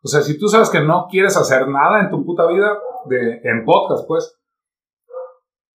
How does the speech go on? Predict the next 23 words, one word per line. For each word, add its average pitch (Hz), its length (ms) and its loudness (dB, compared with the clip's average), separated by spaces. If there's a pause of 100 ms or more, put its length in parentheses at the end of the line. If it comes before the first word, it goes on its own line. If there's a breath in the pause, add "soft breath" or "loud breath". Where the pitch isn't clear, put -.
(120)
este, 127 760 2 (160)
puedes 185 220 0
hablar 180 560 2 (680)
tres 180 300 4
horas 202 460 4 (680)
y 143 120 0
nadie 175 240 4
te 151 60 0
va 139 80 2
a 143 40 4
decir 147 220 2
nada. 185 440 0 (200)
Nadie 123 300 2
te 110 80 -6
va 107 100 2
a - 20 -4
seguir, 147 480 -6 (160)
nadie 123 380 0
va 123 320 4
a, 127 40 0 (180)
a 135 140 2
conectar 113 480 -2
contigo, 139 600 -4